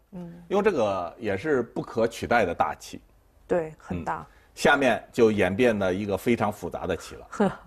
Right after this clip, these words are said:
Speaker 1: <laughs> 这个到了中盘，已经接近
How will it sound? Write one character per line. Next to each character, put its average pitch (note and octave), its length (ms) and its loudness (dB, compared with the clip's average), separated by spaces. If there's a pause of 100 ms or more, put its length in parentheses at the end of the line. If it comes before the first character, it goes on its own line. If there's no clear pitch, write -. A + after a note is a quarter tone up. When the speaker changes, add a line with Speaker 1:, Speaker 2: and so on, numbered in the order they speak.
Speaker 1:
<laughs> E4 160 2 (480)
这 C#4+ 160 4
个 A#3+ 100 6
到 B3 260 6
了 A3+ 120 4
中 C#4+ 260 -2
盘， A3+ 400 0
已 F#3+ 120 -4
经 A3+ 240 -6
接 C#4 240 4
近 B3 160 -8